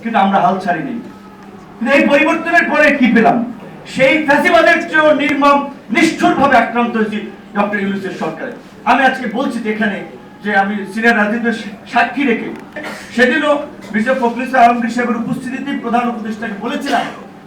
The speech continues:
"শেখ হাসিনার আমলেও এইভাবে আক্রান্ত হই নাই, আপনার সরকারের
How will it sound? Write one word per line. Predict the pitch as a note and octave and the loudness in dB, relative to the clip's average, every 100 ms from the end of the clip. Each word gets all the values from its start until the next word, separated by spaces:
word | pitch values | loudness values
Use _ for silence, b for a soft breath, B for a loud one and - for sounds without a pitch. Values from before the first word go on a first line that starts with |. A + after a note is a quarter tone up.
| - | -10
"শেখ | A#3+ C#4 | -4 0
হাসিনার | C#4 D#4+ E4+ D#4+ | 0 2 4 6
আমলেও | G3 G#3+ B3+ - - - - | 6 6 6 2 -2 -14 -8
এইভাবে | D#3+ D#4 E4+ D4 D4 | 2 4 4 6 6
আক্রান্ত | C4 - C#4 B3+ | 4 2 0 4
হই | A3 B3 | 4 6
নাই, | - - - - - | 4 2 -2 -12 -6
আপনার | - - - B3+ | 0 2 4 2
সরকারের | - A#3 B3 - A#3 | 2 0 0 2 4